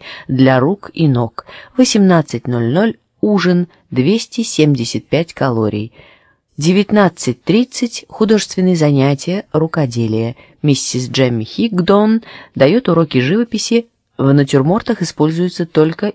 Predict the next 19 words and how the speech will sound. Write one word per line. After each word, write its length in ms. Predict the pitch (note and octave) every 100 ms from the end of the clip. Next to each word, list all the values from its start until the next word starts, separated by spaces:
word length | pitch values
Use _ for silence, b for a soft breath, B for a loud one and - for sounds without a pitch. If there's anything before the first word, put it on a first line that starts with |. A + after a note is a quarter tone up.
| -
искусственные 840 | C#3+ - A#2+ A#2 - C3+ C3 C#3
плоды. 500 | C#3 C3+ B2 A2 G#2 - _ _ _ _ _ _
Только 380 | F#3+ G#3+ A#3 A3+
по 160 | - F#3
пятницам 720 | C#3 A#2+ - A2+ - A#2+ B2 B B B
миссис 540 | E3 E3+ - D3 - -
Александра 640 | D3 C#3+ - C#3 A#2 G#2+
Бек 400 | A#2 F3 A#3+ - B B
научит 460 | B G#3+ C4 - -
вас 160 | F#3 F3+
делать 400 | D#3 F#3 F3+ -
плетеные 480 | D#3 D#3 D3 B2+ A#2
корзиночки 600 | B2+ B2+ B2+ A2+ - G#2+
из 140 | G2+
теста, 500 | - A#3 A3 - A3+ - _ -
несъедобные. 1300 | C#3+ D#3 F#3+ - C#3 D#3+ A#2 G#2+ G2+ G2+ G2+ G#2 A2 _ _ _ _ _ _ _ _ _ _ _ _
Полустанок, 760 | A#3 A3 - - D3 D3 D3 -
штат 420 | - - F3 - -
Алабама, 680 | D#3 D3+ C3 B2 B2 A#2+